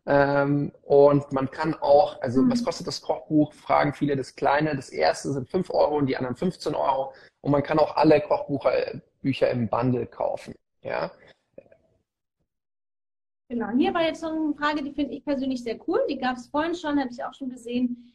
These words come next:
Speaker 2: Ähm, ist es normal, dass nach fünf Monaten die Werte nicht mehr so hoch kommen?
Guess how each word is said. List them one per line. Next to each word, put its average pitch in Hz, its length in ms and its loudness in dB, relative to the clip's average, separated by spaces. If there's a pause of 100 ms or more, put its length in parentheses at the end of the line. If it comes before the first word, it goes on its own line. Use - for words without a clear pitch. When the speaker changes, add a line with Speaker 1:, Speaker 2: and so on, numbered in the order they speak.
(280)
Speaker 2:
Ähm, 220 580 -8
ist 339 140 -8
es 392 120 -8
normal, 262 340 0
dass 269 160 -6
nach 240 200 -6
fünf 277 200 -4
Monaten 247 480 -4
die 226 80 -4
Werte 226 280 -4
nicht 240 180 2
mehr 226 100 -4
so 196 180 -12
hoch 220 260 -6
kommen? 190 380 -10